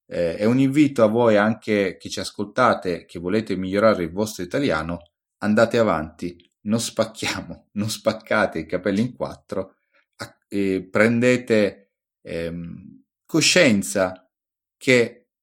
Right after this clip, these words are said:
dovrete necessariamente fare degli errori per migliorare,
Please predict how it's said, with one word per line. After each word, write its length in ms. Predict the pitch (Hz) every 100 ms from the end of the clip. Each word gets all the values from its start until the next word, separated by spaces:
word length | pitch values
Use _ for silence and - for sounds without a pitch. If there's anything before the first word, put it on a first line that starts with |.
| _ _ _ _ _ _ _ _ _
dovrete 1000 | 127 113 120 139 160 117 101 90 - _ - _
necessariamente 840 | 123 139 147 - 156 165 175 - 107
fare 220 | 107 98
degli 180 | 95 90
errori 400 | 87 92 85 82
per 140 | 87
migliorare, 800 | 85 87 95 87 82 104 139 _